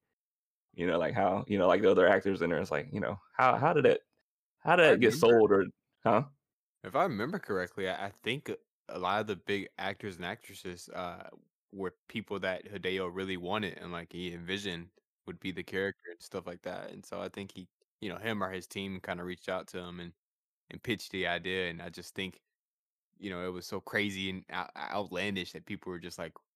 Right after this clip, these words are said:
Speaker 2: "Bump it. Yeah, I'm down." <laughs> Why
Speaker 1: Yeah,
Speaker 2: not?
Speaker 1: that's what, yeah, and I mean, I, I felt like that was the conclusion, but I just was kinda curious as to, you know, was their mind kinda always open to that, or did they just be like, "You know what, kinda just explain a little bit of it, and, you know, why, why not? Let's go for it," or,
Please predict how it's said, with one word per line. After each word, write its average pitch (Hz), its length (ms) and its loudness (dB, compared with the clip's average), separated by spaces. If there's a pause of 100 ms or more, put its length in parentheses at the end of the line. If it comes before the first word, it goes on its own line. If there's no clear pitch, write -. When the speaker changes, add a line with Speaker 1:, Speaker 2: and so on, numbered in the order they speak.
(640)
Speaker 2:
"Bump 131 200 0
it. 95 140 -8
Yeah, 127 240 4
I'm 107 120 -6
down." 101 280 0 (200)
<laughs> - 340 0
Why 95 140 4
Speaker 1:
Yeah, - 20 12
Speaker 2:
not? 165 200 10
Speaker 1:
that's 156 140 8
what, 147 180 8 (340)
yeah, 214 300 10
and 123 120 8
I - 20 6
mean, 139 140 6
I, 151 180 6
I - 40 0
felt 147 240 8
like 117 140 8
that 120 140 8
was 110 120 2
the 104 100 0
conclusion, 101 540 0
but 92 180 6
I 107 60 6
just 113 220 2
was 110 100 -8
kinda 110 260 4
curious 107 480 4
as 101 160 2
to, 92 340 -2 (200)
you 104 120 -6
know, 87 160 0
was 95 180 -2
their 95 120 0
mind 92 380 2
kinda 92 160 4
always 87 240 6
open 117 240 4
to 120 80 -2
that, 113 340 6
or 85 300 4 (140)
did 92 120 -4
they 90 220 2
just - 140 -10
be 82 60 -4
like, 76 140 2
"You 131 60 2
know 143 140 8
what, - 120 2
kinda 190 200 2
just 160 220 0 (200)
explain 131 560 2
a 107 120 2
little 117 260 6
bit 123 120 6
of 131 180 4
it, 131 260 6
and, 90 280 0 (140)
you 165 80 -4
know, 135 140 0 (300)
why, 147 140 6
why 143 220 4
not? 95 220 6
Let's 110 120 4
go 107 140 6
for 85 260 2
it," - 0 -
or, 85 120 6